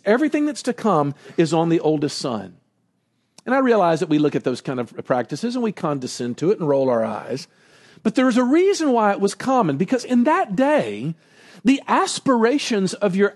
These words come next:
average person was not to succeed as an individual,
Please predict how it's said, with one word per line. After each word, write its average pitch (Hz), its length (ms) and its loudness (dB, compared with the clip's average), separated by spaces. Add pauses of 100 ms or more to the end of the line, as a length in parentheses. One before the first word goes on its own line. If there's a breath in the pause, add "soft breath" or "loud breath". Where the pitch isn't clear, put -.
(100)
average 220 640 0
person 120 640 -4 (500 soft breath)
was 220 200 2
not 330 280 2
to 339 120 2
succeed 269 640 -2
as 202 120 2
an 202 120 0
individual, 180 1000 2